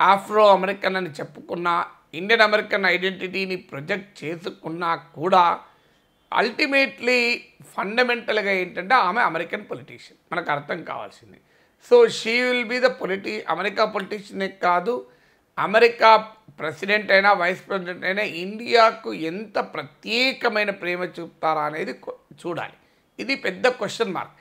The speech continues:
ఎందుకంటే మనకు గుర్తు బాబీ జిందాల్ లాంటి వారు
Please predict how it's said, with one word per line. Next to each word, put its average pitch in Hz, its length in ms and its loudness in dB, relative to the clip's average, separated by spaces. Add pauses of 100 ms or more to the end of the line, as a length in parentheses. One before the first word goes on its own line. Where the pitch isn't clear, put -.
(360)
ఎందుకంటే 202 220 -2
మనకు 196 220 -2
గుర్తు 196 280 -4
బాబీ 190 380 0
జిందాల్ 196 480 4
లాంటి 180 300 2
వారు 165 480 -4